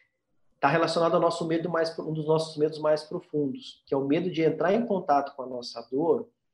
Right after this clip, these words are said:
e aquela ser a nossa realidade final e não ter saída.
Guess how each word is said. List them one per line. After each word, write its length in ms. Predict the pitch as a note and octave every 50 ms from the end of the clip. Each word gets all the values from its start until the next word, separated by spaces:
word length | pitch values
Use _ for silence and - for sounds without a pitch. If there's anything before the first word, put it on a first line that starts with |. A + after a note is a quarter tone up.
| _ _ - - _ _ _ _ _ _
e 60 | - C#3+
aquela 360 | C#3+ C#3+ - D3+ C#3+ D#3 D3+
ser 160 | D#3 - D#3+
a 120 | D3+ D#3
nossa 220 | D#3 D#3+ D3+ D3+ -
realidade 400 | E3 D#3+ D#3+ D3+ D3+ D#3 D3+ -
final 680 | - - F3+ F3 D3 D3 D#3 D#3 D3+ C#3 B2+ - - - -
e 60 | C3
não 160 | C3 C#3 D3
ter 140 | - - D3
saída. 580 | - - D#3+ D#3+ D3+ C3+ C#3 C#3 C3+ - -